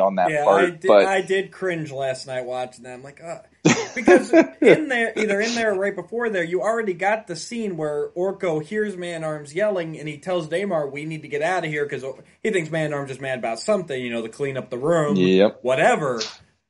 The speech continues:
Speaker 2: Um, and he tells him, "We need to take off." Man-at-Arms and Adam have already put together the pieces that Orko is behind this. So it was
Speaker 1: Yep.
Speaker 2: just, it was so unnecessary. Like, you already know Orko's taken off.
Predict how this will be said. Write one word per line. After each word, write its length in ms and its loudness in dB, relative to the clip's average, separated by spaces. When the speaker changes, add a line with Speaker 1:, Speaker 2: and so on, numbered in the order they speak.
Speaker 2:
Um, 440 -2
and 120 -4
he 120 -2
tells 240 2
him, 120 -4
"We 120 -2
need 180 -4
to 60 -10
take 300 -4
off." 480 -2
Man-at-Arms 600 0
and 120 -4
Adam 340 0
have 160 -8
already 320 0
put 260 -8
together 420 -2
the 100 -10
pieces 540 -8
that 200 -4
Orko 500 0
is 100 -4
behind 580 -4
this. 400 -8
So 300 0
it 80 2
was 160 0
Speaker 1:
Yep. 80 -4
Speaker 2:
just, 120 -10
it 120 -2
was 160 -4
so 320 -2
unnecessary. 720 -4
Like, 220 -4
you 100 -4
already 320 0
know 260 0
Orko's 440 -2
taken 340 -6
off. 300 -10